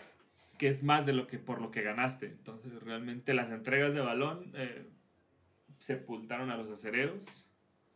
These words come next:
Digo, Ben de todos modos tuvo algunos pases, unas jugadas, Claypool jugando bien, me parece que, que sí tiene futuro, eh, en el equipo. Eh, Washington también demostrando por qué sigue ahí en,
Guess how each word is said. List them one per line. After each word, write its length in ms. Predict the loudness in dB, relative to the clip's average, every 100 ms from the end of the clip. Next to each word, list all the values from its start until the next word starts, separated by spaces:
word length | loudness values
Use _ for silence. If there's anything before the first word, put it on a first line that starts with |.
| _ _ _ _ _ _ _ 0
Digo, 260 | 2 4
Ben 180 | 2 2
de 80 | 2
todos 180 | 2 2
modos 180 | 0 -2
tuvo 260 | -2 -2
algunos 420 | -2 -2 -4 -6
pases, 380 | 2 2 2 -4
unas 240 | -4 -6 -6
jugadas, 500 | -2 0 2 0 0
Claypool 440 | -2 -2 -4 -6
jugando 560 | -6 -6 -6 -6 -6 -4
bien, 400 | -2 -2 -2 -4
me 80 |
parece 540 | -6 -8 -6 -8 -10 -10
que, 260 | -14 -14 -20 _ _ _ _ _ _ _ _ _ _ _ _ _ _ -6
que 260 | -2 -2
sí 180 | -2 -2
tiene 240 | 2 2 2
futuro, 840 | -4 0 2 2 -4 -8 -10 -14 -8
eh, 400 | -6 -6 -10 -16 -20 _ _ -16
en 160 | -12 -10
el 120 | -10
equipo. 640 | -6 -4 -2 0 0 -2 -18 -20 -20 _ -6
Eh, 120 | -2
Washington 680 | 6 6 6 2 -4 -4 -4
también 400 | -6 -4 -4 -4
demostrando 600 | -8 -10 -8 -8 -8 -8
por 180 | -8 -6
qué 120 | -6
sigue 300 | -2 0 2
ahí 320 | 2 0 -2
en, 140 | -4